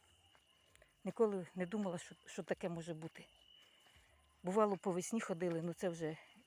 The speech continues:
ну, коли на городі все виросло, все ось, о, потолочено, по-, поїдене воно. Дивіться. Сімочки, воно, бачите?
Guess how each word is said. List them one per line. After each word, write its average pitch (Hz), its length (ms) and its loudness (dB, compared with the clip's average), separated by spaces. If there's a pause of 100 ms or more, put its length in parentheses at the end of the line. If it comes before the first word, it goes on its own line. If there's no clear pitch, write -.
(180)
ну, 170 120 -6 (560)
коли 170 220 0
на 170 100 2
городі 170 340 0
все 170 280 -6 (440)
виросло, 185 480 0
все - 260 -8 (560)
ось, - 160 -14
о, 156 40 -10
потолочено, 185 720 -4
по-, 170 200 -12 (840)
поїдене 185 540 -6
воно. 156 220 -12 (360)
Дивіться. - 300 -20 (460)
Сімочки, 208 540 -6
воно, 175 240 -12
бачите? - 340 -16